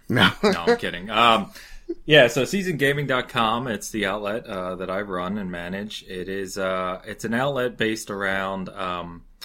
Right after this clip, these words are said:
Speaker 2: uh, covering all gaming, so all platforms, uh, from a, uh, journalistic integrity slash kind of positivity angle. Um, so there's, there's no ads, there's no paid promotions, there's nothing like that on the site.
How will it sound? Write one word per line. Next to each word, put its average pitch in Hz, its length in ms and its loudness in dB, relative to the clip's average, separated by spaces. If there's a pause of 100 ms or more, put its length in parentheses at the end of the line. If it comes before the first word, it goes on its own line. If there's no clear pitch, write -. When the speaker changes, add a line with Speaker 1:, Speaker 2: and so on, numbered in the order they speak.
(640)
Speaker 2:
uh, 90 220 -2
covering 131 380 4
all 120 220 4
gaming, 113 380 0
so 98 240 -2
all 104 180 0
platforms, 92 720 6
uh, 87 280 0
from 90 240 2
a, 90 400 2
uh, 90 220 -8
journalistic 107 760 -6
integrity 92 680 -4
slash 85 560 -4
kind 85 200 -8
of 78 80 -10
positivity 76 760 -10 (180)
angle. 80 420 -8 (160)
Um, 80 400 -8
so 95 180 -8
there's, 82 460 -8 (380)
there's 92 200 -6
no 107 220 2
ads, 101 500 0
there's 92 200 -10
no 95 180 -4
paid 92 280 -6
promotions, 90 760 -10
there's 78 180 -12
nothing 85 280 -8
like 85 160 -8
that 85 140 -8
on 80 120 -10
the 76 60 -12
site. 127 400 -6